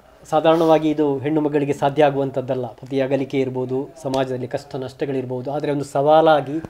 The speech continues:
ಎಲ್ಲ ಟೀಕೆಗಳನ್ನು ಕೂಡ ಸವಾಲಾಗಿ ಸ್ವೀಕರಿಸಿ ಅದೇ ಧೈ-, ಧೈರ್ಯದಿಂದ ಏನು ಬಾಲಚಂದ್ರ ಕಳಗಿಯವರು, ಆ, ಮುಂದಿಟ್ಟ ಅದೇ ಧೈರ್ಯದಿಂದ ಈಗ,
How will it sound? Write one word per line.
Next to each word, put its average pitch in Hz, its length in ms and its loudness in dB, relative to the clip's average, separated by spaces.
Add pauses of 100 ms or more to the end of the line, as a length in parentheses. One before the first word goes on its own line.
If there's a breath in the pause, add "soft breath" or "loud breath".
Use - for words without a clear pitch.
(280 loud breath)
ಎಲ್ಲ 156 180 2
ಟೀಕೆಗಳನ್ನು 156 680 2
ಕೂಡ 143 180 -2
ಸವಾಲಾಗಿ 147 720 2 (120)
ಸ್ವೀಕರಿಸಿ 135 420 -4
ಅದೇ 151 380 4
ಧೈ-, 151 440 0
ಧೈರ್ಯದಿಂದ 135 460 0 (480 loud breath)
ಏನು 147 120 2
ಬಾಲಚಂದ್ರ 147 500 2 (280)
ಕಳಗಿಯವರು, 139 680 2 (720 soft breath)
ಆ, 147 60 2 (600)
ಮುಂದಿಟ್ಟ 170 320 2
ಅದೇ 160 260 8
ಧೈರ್ಯದಿಂದ 143 480 2 (160)
ಈಗ, 147 220 2